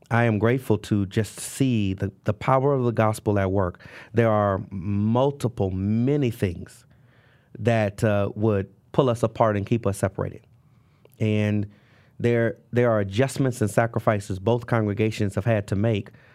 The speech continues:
but the word of God and the testimony of Jesus Christ has, has literally been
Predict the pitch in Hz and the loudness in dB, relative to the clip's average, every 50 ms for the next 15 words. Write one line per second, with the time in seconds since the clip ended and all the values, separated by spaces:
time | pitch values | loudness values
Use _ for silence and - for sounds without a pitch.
0 | - - - - _ - 104 98 117 120 113 107 110 - _ _ _ _ - _ | -20 -20 -20 -20 _ -10 -4 0 2 2 2 0 -4 -8 _ _ _ _ -20 _
1 | _ _ _ - - 110 110 123 131 143 156 151 139 135 131 135 131 127 123 110 | _ _ _ -2 -2 2 2 2 2 2 0 0 0 2 2 2 2 2 0 0
2 | 104 101 - 131 123 - - 117 113 113 113 113 107 101 95 101 110 113 110 - | -2 0 0 0 0 0 0 0 0 0 0 0 -2 -2 -2 -2 -2 -2 -2 -4
3 | - 107 - - - 110 101 92 92 - - 101 95 107 - - 117 117 104 101 | -8 -14 -8 -4 -2 -2 -2 -2 -6 -6 -6 -6 -6 -8 -10 -4 -4 -4 -4 -4
4 | 107 101 107 120 139 151 147 135 120 110 104 101 98 95 92 95 110 123 120 101 | -4 -2 -2 0 2 2 2 2 2 2 0 0 -2 -2 -2 0 0 0 0 0
5 | 90 90 | -4 -6